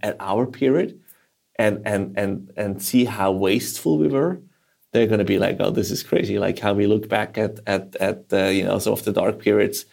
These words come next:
like, like slavery, like, like certain wars, like famines. People just maybe didn't know better or didn't wanna know better.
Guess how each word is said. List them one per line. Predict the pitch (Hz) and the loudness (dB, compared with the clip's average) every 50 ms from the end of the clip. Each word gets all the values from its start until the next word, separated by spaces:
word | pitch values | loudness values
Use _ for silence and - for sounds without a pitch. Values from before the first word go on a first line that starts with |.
| - - _ _ _ | -20 -20 _ _ _
like, | - 104 104 - - | 2 2 2 2 0
like | - 104 104 | 0 0 2
slavery, | 101 - 101 95 98 95 95 98 92 95 98 98 | 2 2 4 4 4 4 4 4 4 4 4 4
like, | 98 98 107 101 - - | 4 2 2 0 -2 -2
like | 101 101 104 104 - | 0 0 0 0 -2
certain | - - 107 107 107 - 107 | 0 0 0 0 2 0 2
wars, | 95 98 98 98 101 101 101 104 | 2 4 4 4 4 2 0 0
like | 104 98 98 98 | 0 0 0 0
famines. | - - 95 101 104 104 101 101 101 101 104 - - - - - - - - - - - | 0 0 0 2 2 2 2 2 2 0 -2 -4 -4 -6 -10 -20 -20 -20 -20 -20 -20 0
People | _ - 151 147 - | _ 4 4 4 4
just | - - 120 107 - - - - | 2 2 2 2 0 -4 -8 -6
maybe | - - 117 123 123 117 120 | 2 4 6 6 6 6 4
didn't | 110 117 123 127 127 127 | 4 4 4 6 4 4
know | 110 110 113 147 | 6 6 4 4
better | - - - - - - - | 4 2 0 0 -2 -2 -2
or | - | 2
didn't | - - 123 120 117 | 2 2 4 4 4
wanna | 107 107 120 127 120 | 4 4 4 4 2
know | 101 76 | 2 0
better. | - - - - - - - - | 0 -2 -2 -2 -4 -6 -12 -14